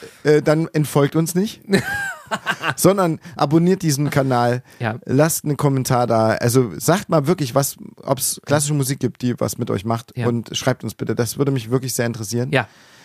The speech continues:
Speaker 1: Ähm,
Speaker 2: Packt vor allem noch, also, o-, oder,
Speaker 1: und
Speaker 2: äh,
Speaker 1: packt eure Tipps drunter.
Speaker 2: Ja.
Speaker 1: Also wenn jemand irgendwas hat, wo er sagt, ey, hier,
Speaker 2: Ja.
Speaker 1: Wolfgang Petris letzte Oper, die fand ich
Speaker 2: <laughs>
Speaker 1: so tief,
Speaker 2: Ja.
Speaker 1: ging so tief.
Speaker 2: Müsst ihr hören.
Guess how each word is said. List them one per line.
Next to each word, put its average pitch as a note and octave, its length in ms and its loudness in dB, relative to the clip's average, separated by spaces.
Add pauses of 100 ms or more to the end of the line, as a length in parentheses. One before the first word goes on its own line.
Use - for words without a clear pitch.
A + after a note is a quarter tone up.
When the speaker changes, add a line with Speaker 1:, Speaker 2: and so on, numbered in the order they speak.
(280)
Speaker 1:
Ähm, B2+ 540 2 (140)
Speaker 2:
Packt - 240 -4
vor G3 160 0
allem F3+ 160 0
noch, F#3 220 0
also, D#3 240 2
o-, F3 40 2
oder, D3+ 280 2 (120)
Speaker 1:
und F3 140 6
Speaker 2:
äh, C#3 80 0
Speaker 1:
packt F3 280 -2
eure G#3+ 260 4
Tipps - 280 -2
drunter. A2 280 -4
Speaker 2:
Ja. D#3 140 0 (440)
Speaker 1:
Also C3 180 4
wenn F#3 120 4
jemand F3 220 2
irgendwas D#3+ 320 0
hat, D#3+ 280 -2
wo C3+ 100 2
er C3 60 4
sagt, B2 240 0
ey, B2+ 200 2
hier, C3 380 2 (280)
Speaker 2:
Ja. A#2 200 -6 (120)
Speaker 1:
Wolfgang B2+ 400 0
Petris B2 380 -4
letzte A#2 300 -2
Oper, G#2 400 -2
die C3 100 0
fand B2 240 2
ich G3 100 4
Speaker 2:
<laughs> E3 320 0
Speaker 1:
so C#3+ 280 2
tief, C#3+ 440 -2
Speaker 2:
Ja. D3 220 0
Speaker 1:
ging C#3+ 140 2
so C#3 180 2
tief. C#3 180 2
Speaker 2:
Müsst E3+ 160 2
ihr F3 100 4
hören. D3 260 2